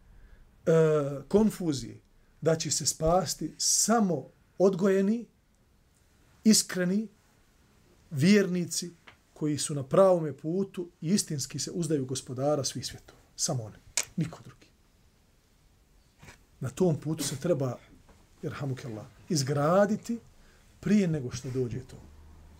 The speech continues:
Je li došlo to sada? Nije. Osjetili mi, ti, mi to i tekako da je došlo. Pa, brate moj, iskoristi.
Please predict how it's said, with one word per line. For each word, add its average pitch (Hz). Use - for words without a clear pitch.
Je 185
li 196
došlo 214
to 175
sada? 202
Nije. 127
Osjetili 117
mi, 113
ti, 120
mi 127
to 123
i 123
tekako -
da 110
je -
došlo. -
Pa, 131
brate 160
moj, 139
iskoristi. 110